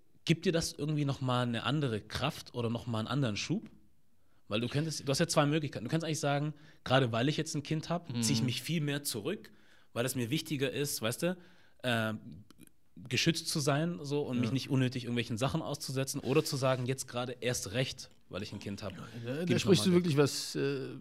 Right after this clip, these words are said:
Speaker 2: <clears throat> bei mir, ähm, sehr Emotionales an. Also, erst einmal, alle, die darüber nachdenken, ob sie Nachwuchs kriegen oder nicht,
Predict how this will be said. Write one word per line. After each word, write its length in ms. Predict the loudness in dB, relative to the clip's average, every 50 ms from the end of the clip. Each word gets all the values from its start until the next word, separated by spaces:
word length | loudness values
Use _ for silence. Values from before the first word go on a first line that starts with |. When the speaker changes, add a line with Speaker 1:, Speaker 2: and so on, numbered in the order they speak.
| -14 -16 -4 0
Speaker 2:
<clears throat> 1160 | 2 4 4 4 4 2 0 -4 -8 -16 -20 -20 -20 -16 -14 -14 -14 -14 -18 -20 -20 -14 -10
bei 220 | -4 0 2 4 4
mir, 400 | 6 6 6 6 6 4 2 0
ähm, 520 | -2 -4 -2 -2 -2 0 0 -2 -2 -4 -8 -14 -20 -20 -20 -20 -20 -20 -20 -20 -20 -20 -20 -20 -20 -20 -20 -20 -12 -8 -6
sehr 1900 | -4 -4 -2 -4 -4 -4 -4 -6 -6 -6 -6 -6 -6 -6 -6 -6 -6 -6 -6 -6 -6 -6 -6 -4 0 2 2 2 2 2 0 -4 -6 -6 -8 -10 -12 -4 0
Emotionales 580 | 4 6 6 6 6 6 4 6 4 4 2 0
an. 260 | 0 -2 -4 -6 -4 -2
Also, 400 | 0 0 4 4 6 6 6 4 2 -2 -10 -20 -20 -20 -20 -20 -20 -20 -20 -20 -20 -20 -20 -20 -20 -20 -20 -20 -20 -20 -20 -20 -20 -20 -20 -20 -20 -20 -20 -20 -20 -20 -2 2
erst 200 | 4 4 6 6
einmal, 460 | 6 8 8 10 8 8 8 4 2 -2 -10 -18 -20 -20 -20 -20 -8 -2
alle, 180 | 2 2 4
die 100 | 4 6 6
darüber 280 | 8 8 8 8 8
nachdenken, 400 | 6 6 6 4 2 2 2 4
ob 140 | 2 0 0
sie 400 | 0 0 2 2 2 2 2 2 2
Nachwuchs 380 | 2 2 2 2 -2 -4 0
kriegen 180 | 0 2 2 4
oder 140 | 4 4 4
nicht, 380 | 4 2 0 -2 -6 -10 -14